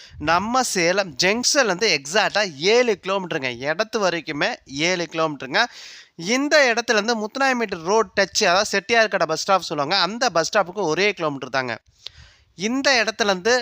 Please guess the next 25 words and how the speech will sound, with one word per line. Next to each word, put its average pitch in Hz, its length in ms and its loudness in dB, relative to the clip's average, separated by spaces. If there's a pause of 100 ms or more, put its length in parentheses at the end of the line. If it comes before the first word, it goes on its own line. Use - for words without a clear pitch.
(540)
பெங்களூர் 254 440 0
பைபாஸ் 214 420 2
ரோடு 170 180 -4
பெரியார் 240 360 4
யூனிவர்சிட்டி 190 460 -2 (120)
அல்லது 185 340 -2
கரு-, 196 260 0
கருப்பூர் 233 360 0
இன்ஜினியரிங் 196 320 0
காலேஜுக்கு 160 420 -4
வெறும் 208 300 2
மூணு 277 240 2 (100)
கிலோமீட்டர் 208 420 0
தாங்க. 131 160 -2 (840)
நீங்க 160 160 0 (220)
பெரியார் 220 260 4
யூனிவர்சிட்டிக்கு 196 380 -4
போனாலும் 202 260 4
மூணு 196 200 0
கிலோமீட்டர் 185 320 0
தான், 262 160 0
கருப்பூர் 226 320 0
இன்ஜினியரிங் 185 360 -2
போன 160 160 -2 (220)
காலேஜ் 170 200 2